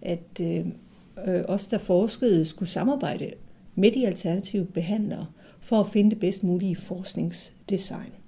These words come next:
Øh, fordi, som underlø-, altså, undersøgelseslederen sagde, at det er jo sjovest, hvis vi finder noget. Altså, det er jo sjovest, hvis vi opdager noget, og vi kan lige så godt give forskningen de bedst mulige betingelser, ud fra hvad de alternative behandlere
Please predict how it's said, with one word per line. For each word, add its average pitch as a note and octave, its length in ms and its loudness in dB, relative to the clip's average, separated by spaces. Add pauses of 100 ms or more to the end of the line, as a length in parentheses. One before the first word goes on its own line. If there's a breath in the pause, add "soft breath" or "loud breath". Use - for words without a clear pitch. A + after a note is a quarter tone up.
(1040 soft breath)
Øh, F3 340 2 (100)
fordi, - 480 0
som F#3+ 180 0
underlø-, F#3 420 4 (240)
altså, E3+ 280 2
undersøgelseslederen F#3 920 4
sagde, F#3 360 2 (360 loud breath)
at - 140 -6
det G3+ 80 6
er F#3+ 40 8
jo F#3 60 8
sjovest, G3+ 560 4
hvis F3 180 0
vi F3+ 80 2
finder D4+ 380 -2
noget. - 200 -8 (280)
Altså, G3 220 0
det G3 120 4
er F#3+ 40 8
jo F#3 60 6
sjovest, G#3 360 2
hvis F#3 180 -2
vi F3+ 160 -4
opdager A3 400 4
noget, G3 280 6 (240 loud breath)
og E3+ 140 0
vi F#3 80 4
kan F3+ 140 2
lige A3+ 120 4
så C#4 120 -2
godt A3 260 -4 (380 soft breath)
give G3+ 320 6 (180)
forskningen G#3 580 4
de F#3 140 0
bedst A#3 360 4
mulige A#3+ 400 8
betingelser, A3+ 680 0 (420 soft breath)
ud C4+ 160 2
fra F#3+ 220 0
hvad F3 180 4
de F3 300 -2
alternative G3 600 0
behandlere F#3+ 560 0